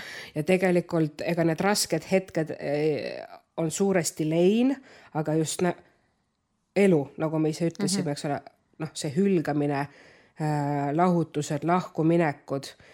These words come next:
Speaker 1: et kui sa nagu oled selles hetkes ja sinu juurde tullakse päevast päeva ja küsitakse, kuidas sul läheb.
Speaker 2: Mhm.
Speaker 1: No ma arvan, mul juba kolmandal päevaks oleks, et vahetame plaati.
Speaker 2: Mhm.
Speaker 1: <laughs> Et noh,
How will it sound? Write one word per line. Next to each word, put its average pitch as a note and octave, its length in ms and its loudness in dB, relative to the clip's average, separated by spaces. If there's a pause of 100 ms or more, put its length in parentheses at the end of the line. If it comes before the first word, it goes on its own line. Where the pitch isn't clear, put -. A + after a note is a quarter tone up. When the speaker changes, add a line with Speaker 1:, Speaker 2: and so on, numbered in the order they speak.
(160)
Speaker 1:
et D3+ 160 -4
kui E3+ 120 2
sa F3 200 4
nagu F3 260 4 (920)
oled F3+ 200 2
selles F#3 380 2 (180)
hetkes A3+ 560 0 (260)
ja D#3 80 -2
sinu F#3 240 4
juurde F3+ 260 4
tullakse F3 480 0
päevast F#3+ 480 4
päeva F3+ 220 4
ja D#3+ 40 4
küsitakse, E3+ 440 -4
kuidas E3 240 -2
sul D3 140 0
läheb. D3 300 0 (680)
Speaker 2:
Mhm. F#3 200 -6
Speaker 1:
No D#3 180 2
ma D3+ 200 2
arvan, D3 280 0
mul D3+ 200 2
juba D3 200 -2
kolmandal D3+ 500 -2
päevaks C#3 560 -4
oleks, D3 360 -2
et C3 200 -8 (320)
vahetame C3+ 440 -6
plaati. D3 540 -4 (340)
Speaker 2:
Mhm. F3+ 280 -8
Speaker 1:
<laughs> - 40 -2
Et - 140 -6
noh, D#3 200 -2